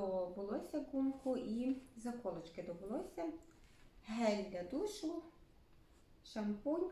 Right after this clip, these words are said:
антиперспірант, зубна паста, зубна щітка, гель для лиця. І для дитини взяла ось такий судокрем. Е, це для того, щоб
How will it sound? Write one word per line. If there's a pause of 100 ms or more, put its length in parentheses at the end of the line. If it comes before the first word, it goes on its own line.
антиперспірант,
зубна
паста,
зубна
щітка, (300)
гель
для
лиця. (400)
І
для
дитини
взяла
ось
такий
судокрем. (500)
Е,
це
для (1300)
того,
щоб